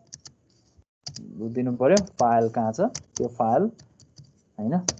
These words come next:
अनि त्यसको फाइलको नाम के दिने? हामीले फाइलको नाम दिनु पऱ्यो।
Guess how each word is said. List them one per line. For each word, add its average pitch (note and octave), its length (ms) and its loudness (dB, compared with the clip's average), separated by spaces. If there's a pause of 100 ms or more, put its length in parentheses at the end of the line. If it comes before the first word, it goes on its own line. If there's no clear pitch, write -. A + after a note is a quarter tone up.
(140)
अनि A#2 160 -4
त्यसको A#2 260 -6
फाइलको A#2 300 -2
नाम G#2+ 180 -6
के A2+ 140 -6
दिने? A2+ 260 -4
हामीले A#2 180 -4
फाइलको G#2+ 300 -6
नाम A#2 160 -4
दिनु F2+ 180 -6
पऱ्यो। - 180 -10